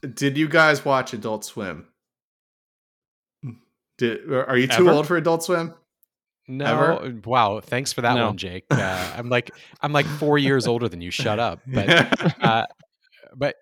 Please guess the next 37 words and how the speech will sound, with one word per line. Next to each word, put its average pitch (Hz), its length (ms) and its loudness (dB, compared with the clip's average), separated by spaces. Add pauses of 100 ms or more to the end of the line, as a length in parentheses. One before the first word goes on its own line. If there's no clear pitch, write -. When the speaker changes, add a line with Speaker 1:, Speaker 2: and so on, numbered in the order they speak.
Speaker 3:
uh, - 160 -8
yeah, 156 380 2
the, 135 340 -4
uh, 131 340 0
what's 135 260 -8
the 139 180 -2
Aqua 139 300 -2
Teen 147 220 -2
Hunger 143 340 -4
Force 139 640 -4
and 110 160 -10
stuff 117 240 -4
like 120 140 0
Speaker 1:
Okay. - 80 -2
Speaker 3:
that? 120 160 2
Like, 120 200 -2
yeah, 226 280 0
I 113 120 2
know - 140 -2
the 117 80 2
Speaker 1:
Mm-hmm. 110 80 4
Speaker 3:
Adult 95 240 -4
Swim. 95 360 -8 (460)
Speaker 1:
Okay, 131 280 0
so 143 240 0
I, 156 340 2
Speaker 2:
The 156 160 4
Adult 151 140 4
Speaker 1:
I 123 160 4
Speaker 2:
Swim. 131 120 -6
Speaker 1:
was 151 240 0
in 139 100 -4
the, 127 80 -4
Speaker 2:
That's 127 140 -8
good. - 100 -6
Speaker 1:
into, 123 400 -6 (200)
yeah, 92 220 -4